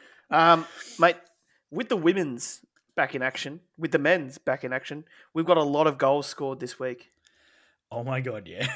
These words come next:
Speaker 1: And a
Speaker 2: Fourteen
Speaker 1: lot
Speaker 2: in
Speaker 1: of
Speaker 2: the
Speaker 1: good
Speaker 2: men's,
Speaker 1: goals.
Speaker 2: seventeen in the women's.
Speaker 1: A lot
Speaker 2: Oh,
Speaker 1: of
Speaker 2: yeah,
Speaker 1: good
Speaker 2: yeah.
Speaker 1: goals.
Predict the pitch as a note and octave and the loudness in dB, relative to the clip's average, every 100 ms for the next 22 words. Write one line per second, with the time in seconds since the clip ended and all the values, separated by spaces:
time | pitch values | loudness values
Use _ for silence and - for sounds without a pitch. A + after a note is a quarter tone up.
0 | - - - _ _ - D#3+ D#3+ C#3+ C#3+ | -12 -18 -20 _ _ 0 0 2 0 4
1 | D#3 D#3+ C3 A#2+ D3 C3 C3+ B2+ C#3 B2+ | 6 6 4 -4 -4 0 0 2 -2 -2
2 | C3 C3+ C3 B2 G#2 G2 C3 - G#2+ C3 | -4 -4 -4 -6 -8 -14 -12 -8 -6 2
3 | C#3+ C#3 - C#3+ E3 B2+ B2 - | 2 2 -2 0 0 0 -6 -14